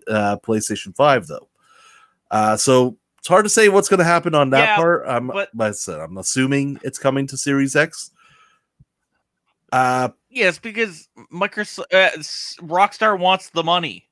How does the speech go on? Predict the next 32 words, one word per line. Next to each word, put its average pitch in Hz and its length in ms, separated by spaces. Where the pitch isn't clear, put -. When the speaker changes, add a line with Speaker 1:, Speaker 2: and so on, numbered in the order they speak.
Speaker 2:
You 143 120
get 190 220
the 175 80
power, 185 600
then 143 120
you 165 120
get 170 220
the 165 100
money. 160 480
That's 147 220
it. - 60
Speaker 1:
Yeah. 135 160
Now, 156 360
uh, 156 280
what's 165 500
going 208 220
to 165 80
happen 180 480
with 117 140
this, 110 260
though, 101 360
is, 135 340
uh, 135 340
specifically 165 920
Rockstar 175 760
has 151 360
announced 131 580
that 117 260
they 123 220
are 117 200
going 147 380
to, 143 560